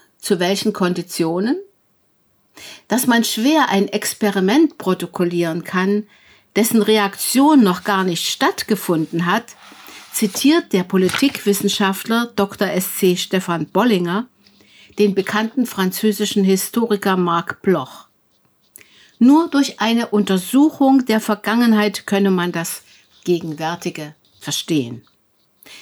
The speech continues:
Bollinger hat sein Buch provokant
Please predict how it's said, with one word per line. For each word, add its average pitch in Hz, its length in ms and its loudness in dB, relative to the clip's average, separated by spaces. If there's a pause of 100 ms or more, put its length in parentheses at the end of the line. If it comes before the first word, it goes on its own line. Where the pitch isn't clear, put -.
(1120)
Bollinger 277 400 4
hat 254 120 2
sein 226 280 2
Buch 262 360 4
provokant 202 960 2